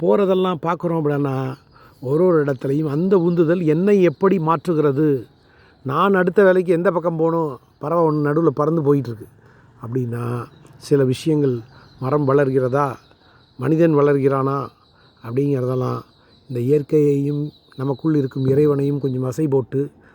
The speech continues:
அறிவுபூர்வமா பேசும்போது பிள்ளையார் தெரிவார், அழகா பேசினா முருகன் தெரிவார், ரொம்ப நோண்டி பார்த்தா காளி தெரிவார்னு சொல்லுவோம். அது மாதிரி தன்மையில நம்ம டிராவல் ஆகணும். அஹ், வாழ்த்துக்கள். அஹ், ஒவ்வொரு நாளும் நமக்கு கிடைச்ச சிந்தனைகளை, நம்ம அசை போட்ட விதங்களை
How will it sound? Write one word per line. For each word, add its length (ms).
அறிவுபூர்வமா 380
பேசும்போது 280
பிள்ளையார் 280
தெரிவார், 280
அழகா 240
பேசினா 320
முருகன் 300
தெரிவார், 220
ரொம்ப 200
நோண்டி 180
பார்த்தா 280
காளி 220
தெரிவார்னு 320
சொல்லுவோம். 340
அது 240
மாதிரி 500
தன்மையில 480
நம்ம 240
டிராவல் 400
ஆகணும். 300
அஹ், 200
வாழ்த்துக்கள். 500
அஹ், 500
ஒவ்வொரு 400
நாளும் 420
நமக்கு 360
கிடைச்ச 320
சிந்தனைகளை, 600
நம்ம 280
அசை 260
போட்ட 300
விதங்களை 500